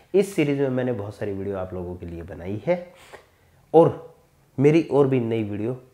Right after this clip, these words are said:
इसी सीरीज की आ रही है। आज मैंने जो टॉपिक लिया है वो है कंपाउंड वॉल, बाउंड्री वॉल, यानी जहां हम अपना घर बनाते हैं उस घर की जो चार दीवारी होती है उसके बारे में मैं आपको बताना चाहूँगा कि वास्तुशास्त्र के अनुसार हमें किन किन खास बातों का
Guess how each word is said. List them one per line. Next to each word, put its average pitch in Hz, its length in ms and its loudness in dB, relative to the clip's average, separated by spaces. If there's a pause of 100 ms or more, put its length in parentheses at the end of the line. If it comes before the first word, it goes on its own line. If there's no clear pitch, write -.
(120)
इसी 123 260 -6
सीरीज 101 340 -8
की 151 180 -10 (220)
आ 98 140 -4
रही 85 300 -10
है। 78 180 -16 (320)
आज 156 300 2
मैंने 147 220 2
जो 135 140 0
टॉपिक 110 380 -4
लिया 92 260 -4
है 90 240 -16 (200)
वो 107 100 0
है 127 160 -6
कंपाउंड 92 540 -8
वॉल, 80 240 -14 (500)
बाउंड्री 92 500 -6
वॉल, - 200 -14 (840)
यानी 113 240 -2
जहां 98 300 -6
हम 107 120 -4
अपना 98 240 -6
घर 90 200 -8
बनाते 87 400 -14
हैं - 240 -18 (400)
उस 143 160 0
घर 120 200 -2
की 113 140 -6
जो 110 140 -4
चार 98 280 -8
दीवारी 82 320 -10
होती 90 380 -16
है 110 280 -12 (240)
उसके 147 320 -4
बारे 90 220 -4
में 90 80 -6
मैं 87 160 -10
आपको 82 240 -14
बताना 110 320 -6
चाहूँगा 135 320 0
कि 147 140 -2
वास्तुशास्त्र 156 720 -2
के 175 100 -4
अनुसार 160 320 -4
हमें 143 200 -4
किन 143 180 -8
किन 127 180 -8
खास 104 300 -12
बातों 90 220 -12
का 127 140 -4